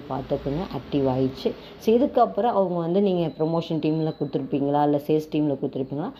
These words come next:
அது வந்து ச-, சார் இன்டிமேஷன் பண்ணுவாங்க. நோட்டீஸ் போர்டை பார்த்து அதுக்கப்புறம் அவங்க எப்போ ஒர்க் பண்ண, உங்களுக்கு டேட், உங்களுக்கு டேட் வந்திருக்கும். ஆனா ப்ரமோஷன் டீமா இல்லை சேல்ஸ் டீமாலாம் டிஸ்ப்ளே ஆயிருக்காது. So, அது இந்த வீக்குக்குள்ளே உங்களுக்கு அது ஷேர் பண்ணிடுவான்னு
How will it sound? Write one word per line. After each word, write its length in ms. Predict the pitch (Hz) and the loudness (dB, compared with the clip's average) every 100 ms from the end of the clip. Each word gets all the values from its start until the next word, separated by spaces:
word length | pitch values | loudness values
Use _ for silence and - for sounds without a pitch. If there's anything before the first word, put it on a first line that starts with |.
| - - | -18 -6
அது 180 | 156 160 | -2 0
வந்து 240 | 170 190 | 2 2
ச-, 180 | 226 - - 151 | 2 -4 -6 -6
சார் 300 | - 156 160 | 0 2 2
இன்டிமேஷன் 560 | 165 160 165 160 160 - | 0 0 0 -2 -4 -4
பண்ணுவாங்க. 480 | 139 147 143 139 220 | -2 0 0 -2 -2
நோட்டீஸ் 360 | 208 185 - - | 0 0 -2 -2
போர்டை 220 | 147 131 | -2 -2
பார்த்து 340 | 131 135 - 247 - - - | -2 -2 0 0 -2 -12 -4
அதுக்கப்புறம் 560 | 185 208 202 180 202 175 | 2 2 2 2 2 4
அவங்க 180 | 170 156 | 2 0
எப்போ 200 | 135 151 | 0 2
ஒர்க் 200 | 147 - | 0 0
பண்ண, 160 | 143 139 - - | -2 -2 -6 -6
உங்களுக்கு 340 | 165 175 156 | -2 0 2
டேட், 220 | 160 170 - | 2 2 4
உங்களுக்கு 300 | 180 185 165 | 2 2 4
டேட் 260 | 180 196 | 4 4
வந்திருக்கும். 560 | 175 170 180 175 - - - - _ | 0 0 0 0 -2 -12 -16 -20 _
ஆனா 160 | 185 208 | -2 -2
ப்ரமோஷன் 540 | 202 185 180 180 180 170 | 2 2 4 0 0 0
டீமா 300 | 170 175 254 | 0 0 0
இல்லை 240 | 285 202 165 156 | 4 4 4 2
சேல்ஸ் 320 | 165 165 - | 2 0 0
டீமாலாம் 640 | - 151 151 147 175 233 | -4 -2 0 -2 -2 -2
டிஸ்ப்ளே 320 | 180 - - 151 | -2 -4 -2 -2
ஆயிருக்காது. 460 | 135 131 - 139 - _ - _ | -2 -4 -8 -12 -14 _ -20 _
So, 100 | - | 2
அது 180 | 170 170 | 4 4
இந்த 180 | 170 160 | 2 2
வீக்குக்குள்ளே 520 | 160 170 - 165 175 | 2 0 -2 0 2
உங்களுக்கு 320 | 175 151 147 | 2 0 -2
அது 140 | 135 | -2
ஷேர் 260 | 131 139 139 | -2 -2 -2
பண்ணிடுவான்னு 320 | - 135 143 | -2 -2 -2